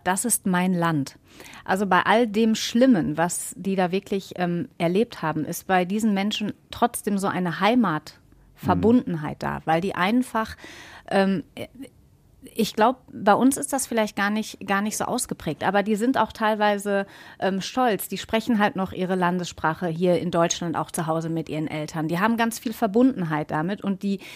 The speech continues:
Speaker 1: die sehen nicht nur so viele, ähm, ja, schlechte,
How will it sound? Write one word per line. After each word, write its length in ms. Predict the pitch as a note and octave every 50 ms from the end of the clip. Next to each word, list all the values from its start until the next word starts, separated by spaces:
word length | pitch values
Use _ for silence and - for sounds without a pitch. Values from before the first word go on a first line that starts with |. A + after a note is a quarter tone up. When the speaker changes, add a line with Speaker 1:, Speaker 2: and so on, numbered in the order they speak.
| - - - -
Speaker 1:
die 100 | G#3+ G#3
sehen 320 | F#3 G#3 G#3+ A#3+ C4 C4
nicht 320 | C4 C4 C#4 C#4 - - -
nur 220 | B3 B3 B3 A#3+
so 100 | A#3 A#3+
viele, 540 | A3+ - - B3+ B3+ B3 A#3+ A3+ A3 A3 A3 - - - - - - - - - -
ähm, 720 | F3+ F#3+ G3 G3 G3 G3 F#3+ F#3+ F#3 - - F3+ - - - - - - E3 - - - - -
ja, 200 | C#3 F#3+ G#3+ G#3
schlechte, 720 | G3 - - B3+ B3+ D#4+ - - - - A3+ G3+ F#3 -